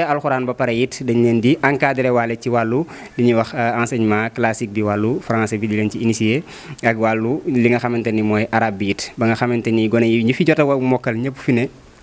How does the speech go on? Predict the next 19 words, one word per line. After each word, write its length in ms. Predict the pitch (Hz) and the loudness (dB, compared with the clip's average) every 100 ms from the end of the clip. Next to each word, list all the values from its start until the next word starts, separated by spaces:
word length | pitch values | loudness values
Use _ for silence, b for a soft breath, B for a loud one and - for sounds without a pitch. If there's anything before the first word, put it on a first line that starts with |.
| - - | -14 -6
daanaka, 600 | 107 117 117 117 117 - B B B | 0 2 2 0 -2 -4 B B B
eh, 140 | 123 131 | 0 4
initié 380 | 160 170 175 156 | 4 4 2 2
nañ 140 | 143 | 2
leen 180 | 123 120 | 0 -2
ci 200 | 117 123 127 | -2 0 2
wàllu 420 | 120 110 110 127 | 2 2 -2 -2
ñuy, 380 | 120 117 113 120 | 2 2 4 2
ñuy, 260 | 113 113 120 | 2 2 2
ñuy, 220 | 117 117 | 2 2
ñuy 240 | 117 117 | 2 2
lire 360 | 113 127 131 190 - B B - | 2 4 4 2 -6 B B -2
ak 140 | 120 | 0
di 100 | 113 | 2
mën 160 | 127 127 | 2 2
a 40 | |
bind 260 | 113 127 117 277 269 | 2 0 0 -2 -4
ci 80 | 135 | -4
français, 500 | 123 120 113 107 143 | 0 2 0 -2 -4